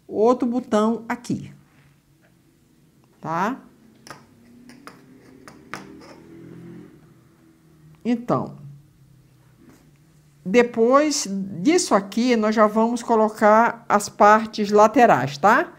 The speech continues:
Eu vou primeiro fazer isso aqui. Olha como é que ficou essa parte da aba, o bolso. Gente, olha que praticidade, o,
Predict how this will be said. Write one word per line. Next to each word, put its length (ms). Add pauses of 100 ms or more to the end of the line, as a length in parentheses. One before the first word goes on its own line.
(340)
Eu 140
vou 120
primeiro 400
fazer 300
isso 260
aqui. 360 (1800)
Olha 220
como 180
é 60
que 100
ficou 600
essa 240
parte 300
da 320
aba, 340 (800)
o 100
bolso. 560
Gente, 320
olha 240
que 200
praticidade, 920 (160)
o, 140